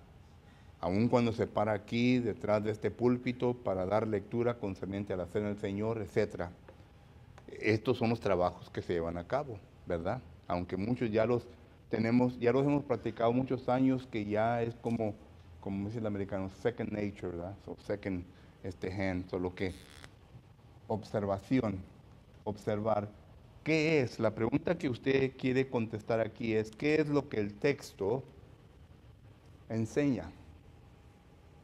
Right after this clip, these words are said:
¿Qué es lo que el texto enseña? Y para esto sería bueno que usted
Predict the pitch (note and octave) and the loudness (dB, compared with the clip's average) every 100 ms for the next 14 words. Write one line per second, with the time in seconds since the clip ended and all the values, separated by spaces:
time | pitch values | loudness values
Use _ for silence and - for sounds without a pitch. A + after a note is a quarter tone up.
0 | - - - C3 C#3 D3+ B2+ G#2+ B2 B2 | -20 -20 -2 2 4 4 2 2 0 -2
1 | - A2 G#2+ A#2+ A2 E2+ E2+ - - - | -4 -6 0 2 2 -4 -8 -16 -20 -20
2 | - - - - - - - - - - | -20 -20 -20 -20 -20 -20 -20 -20 -20 -20
3 | - - - - - - - - - A#2 | -20 -20 -20 -20 -20 -20 -20 -20 -4 -2
4 | G#2 G#2 A#2 E3 E3 C#3 A#2+ B2+ B2 C3 | 4 6 8 6 4 4 6 8 8 6
5 | D3 C3+ A2+ - A#2+ C3 B2+ | 4 0 -4 2 4 6 4